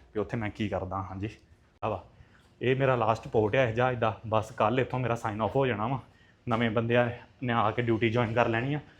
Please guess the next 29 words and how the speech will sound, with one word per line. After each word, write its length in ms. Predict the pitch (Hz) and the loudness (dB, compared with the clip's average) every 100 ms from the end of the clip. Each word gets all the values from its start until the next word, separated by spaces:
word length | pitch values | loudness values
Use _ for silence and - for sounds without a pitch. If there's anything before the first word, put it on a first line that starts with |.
| - - - | -20 -12 0
ਤੇ 480 | 107 101 98 101 - | 2 2 2 0 2
ਆਪਾਂ 320 | 117 113 113 | 2 4 2
ਆ 80 | 110 | 2
ਜਾਣਾ 180 | 110 117 | 2 2
ਜੀ 100 | 117 | 2
ਘਰੇ, 400 | 117 127 92 - | 4 4 2 -2
ਠੀਕ 200 | 113 110 | -4 -2
ਹੈ। 60 | 147 - - - - - - | -4 -6 -14 -16 -20 -20 -10
ਤੇ 380 | 95 92 90 - - - | -4 -2 -4 -8 -14 -2
ਇੱਦਾਂ 240 | 127 117 117 | 0 4 4
ਦਾ 80 | 110 | 4
ਕੋਈ 80 | |
ਹਿਸਾਬ 280 | 107 151 120 | 2 0 -2
ਕਿਤਾਬ 220 | - 110 | 2 2
ਹੁੰਦਾ 200 | 120 95 | 2 0
ਵਾ। 160 | 117 139 - - - - - | 0 -2 -6 -20 -20 -20 -4
ਸਾਢੇ 280 | 139 139 147 | 0 6 6
ਅੱਠ 140 | - | 6
ਮਹੀਨੇ 200 | 139 139 | 0 0
ਮੈਨੂੰ 200 | 110 113 | 0 0
ਹੋ 120 | 127 | 0
ਗਏ 120 | 104 107 | 0 2
ਜਹਾਜ਼ 260 | 131 123 | 2 2
ਦੇ 40 | 104 | -2
ਉੱਤੇ। 240 | - 107 - - | -2 -2 -2 -4
ਆਪਾਂ 180 | 120 123 | -2 0
ਥੱਲੇ 240 | 117 113 | 0 0
ਤੁਰੇ 220 | 113 120 | 4 4
ਜਾਂਦੇ, 340 | 120 117 123 | 4 0 -4